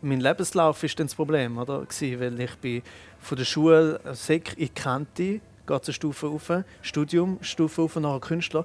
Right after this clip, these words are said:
Es ist einfach so eine Kurve, die gegen rauf geht. Du musst immer weniger, ähm, am Morgen aufstehen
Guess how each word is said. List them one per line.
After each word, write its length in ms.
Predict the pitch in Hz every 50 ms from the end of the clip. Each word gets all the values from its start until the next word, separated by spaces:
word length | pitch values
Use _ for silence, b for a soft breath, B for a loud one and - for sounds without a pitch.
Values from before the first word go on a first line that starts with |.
| B B B
Es 40 |
ist 80 | B -
einfach 140 | 151 139 -
so 100 | - 151
eine 80 | 135
Kurve, 400 | - - - 156 156 160 - 165
die 140 | 156 143 135
gegen 200 | 135 139 120 143
rauf 140 | 143 147 -
geht. 460 | 160 143 147 143 139 143 143 - B B B B B B -
Du 80 | -
musst 220 | 143 147 139 - -
immer 400 | - - 160 156 160 165 151 139
weniger, 560 | 151 147 156 160 151 151 160 143 147 143 127 B B B B B B -
ähm, 540 | - 143 131 127 127 123 127 127 127 131 - -
am 100 | 151 139
Morgen 360 | 135 131 131 131 123 139 135
aufstehen 440 | 147 - - - - 160 165 175 196